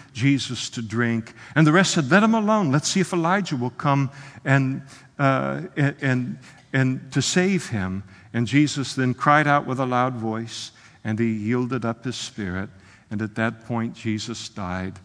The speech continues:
upon the cross. He yielded up his spirit. "No man takes my life."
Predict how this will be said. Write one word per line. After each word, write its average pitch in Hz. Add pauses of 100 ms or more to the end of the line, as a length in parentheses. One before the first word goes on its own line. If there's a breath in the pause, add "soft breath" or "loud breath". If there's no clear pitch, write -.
(340 loud breath)
upon 104 (480 loud breath)
the 104 (540 soft breath)
cross. - (640)
He 95
yielded 123
up 131
his 135
spirit. 113 (420 soft breath)
"No 123
man 131
takes -
my 147
life." 113